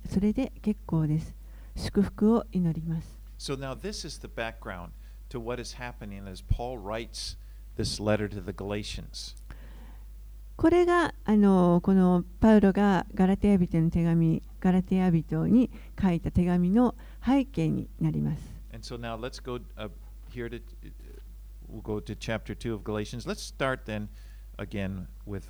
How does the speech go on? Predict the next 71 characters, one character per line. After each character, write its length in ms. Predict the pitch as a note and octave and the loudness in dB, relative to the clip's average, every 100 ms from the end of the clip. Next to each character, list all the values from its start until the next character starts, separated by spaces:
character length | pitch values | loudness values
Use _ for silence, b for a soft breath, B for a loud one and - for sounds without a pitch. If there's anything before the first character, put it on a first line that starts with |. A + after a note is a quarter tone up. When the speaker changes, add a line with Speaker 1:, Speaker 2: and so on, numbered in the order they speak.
| - | -12
Speaker 2:
verse 320 | G2 G#2 - | -4 -2 -2
one, 200 | G#2 G2+ | -2 -2
and 40 | G2 | -4
we'll 80 | F#2 | -4
go 100 | F#2+ | -2
one 240 | G#2 G#2+ | -2 -2
to 100 | G2 | -6
ten. 440 | - G#2 F2+ E2 - - b b b - | -6 -8 -8 -10 -12 -14 b b b -10
Speaker 1:
は 60 | F3+ | -10
い。 80 | - b b - | -10 b b 2
で 80 | E4 | 6
は、 240 | C4 - - | 6 4 2
え 240 | F#3 E3 | 4 4
ー、 20 | D#3+ | 4
ガ 140 | F#3+ | 4
ラ 100 | F#3+ | 4
テ 100 | G3 | 4
ヤ 60 | F#3 | 2
人、 200 | F3+ - - - | 0 -8 -12 -4
ガ 120 | F#3 | 0
ラ 100 | G3 | 0
テ 140 | F#3+ | 2
ヤ 160 | G3 G3 | 4 4
人 260 | E3+ E3 E3+ | 4 2 2
へ 120 | E3 | 4
の 120 | D#3+ | 2
手 160 | F3+ F3 | 0 2
紙 220 | F3+ F3 | 4 4
に 200 | E3+ - - | 2 0 2
戻 220 | F3 F3 | 4 6
り 120 | F3 | 4
ま 140 | F3+ | 2
し 120 | F3 - | 0 0
て、 240 | B3+ - B B B G#3+ | 0 0 B B B 6
二 120 | C4 | 6
章、 460 | - B3 F3+ - - b b b - | 10 8 10 6 -2 b b b -8
え 240 | D3+ D3 - | -4 -4 -2
ー、 60 | B3 | -2
一 80 | |
節 280 | - D4 - | 0 -2 0
か 100 | G3+ | 0
ら 160 | E3 - | 0 -2
十 180 | D#3+ F#3 | 2 4
節 400 | F#3 G#3 - B3 | 4 2 2 2
を 160 | C4 - - | 2 0 0
お 40 | |
読 140 | E3 D3 | 0 2
み 100 | D3 | -2
し 140 | - | -2
ま 140 | D#3+ | -2
す。 160 | D#3 - - - - - - - - - - - - b b - | -2 -6 -16 -16 -16 -16 -16 -16 -16 -16 -16 -16 -16 b b 2
そ 140 | - | 8
れ 80 | A#3 | 8
か 120 | B3+ | 8
ら 140 | B3+ A#3 | 6 6
十 280 | - B3+ C4 | 10 10 12
四 140 | B3+ | 10
年 260 | B3 B3 A#3+ | 8 6 4
経 80 | |
っ 40 | A#3+ | 0
て、 320 | - F3 - - - | -2 -4 -4 -6 -2
私 360 | F3+ F3+ G3+ G#3 | 0 4 4 6
は 100 | G3+ | 6
バ 160 | F#3 G3 | 6 4
ル 100 | A3 | 4
ナ 140 | A#3+ | 4
バ 140 | A#3+ | 4
と 80 | A#3+ | 4
一 160 | A3+ A3 | 2 2
緒 160 | - | 2
に 240 | A3 A#3+ | 4 4